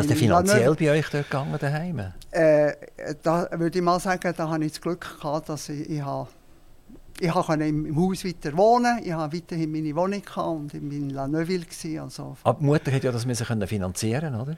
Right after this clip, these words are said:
Speaker 2: Äh, also die Mutter ist ja dann nachher schon gestorben gewesen.
Speaker 1: Nein, ich meine jetzt, damals bis, bis fünfzehn, oder?
Speaker 2: Ja, ja.
Speaker 1: Hat sie euch müssen durch, durchfüttern, oder?
Speaker 2: Ja gut, also, äh, ich habe dann noch nicht so viel gegessen wie heute. <laughs>
Speaker 1: Ähm,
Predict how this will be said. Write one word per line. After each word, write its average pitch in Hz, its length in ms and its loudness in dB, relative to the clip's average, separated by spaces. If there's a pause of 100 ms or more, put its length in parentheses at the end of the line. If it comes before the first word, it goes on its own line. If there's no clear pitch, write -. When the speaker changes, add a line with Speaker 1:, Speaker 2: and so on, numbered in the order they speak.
(100)
Speaker 2:
Äh, - 120 -4
also - 200 -2
die - 60 -4
Mutter 170 220 0
ist 147 60 -8
ja 156 100 -4
dann 147 200 -4
nachher 143 280 -6
schon 135 100 -8
gestorben 180 400 0
gewesen. 165 380 -6
Speaker 1:
Nein, 131 100 6
ich 165 60 6
meine 156 180 6
jetzt, 135 300 2 (360)
damals 135 280 2
bis, 135 180 0
bis 139 160 -4
fünfzehn, 143 580 2
oder? 104 160 -2
Speaker 2:
Ja, 208 120 6
ja. 247 260 4 (100)
Speaker 1:
Hat 120 140 0
sie 131 80 4
euch 123 220 2
müssen 117 200 0
durch, 139 220 2
durchfüttern, 143 760 0 (200)
oder? - 100 -12
Speaker 2:
Ja 120 100 -6
gut, 135 300 -10
also, 120 240 -14
äh, 113 440 -10 (500)
ich - 80 6
habe 165 80 2
dann 175 160 2
noch 175 140 2
nicht 180 180 0
so 196 120 -2
viel 180 180 2
gegessen 160 480 0
wie 139 240 -6
heute. - 580 4
<laughs> - 20 -4 (1600)
Speaker 1:
Ähm, 147 260 4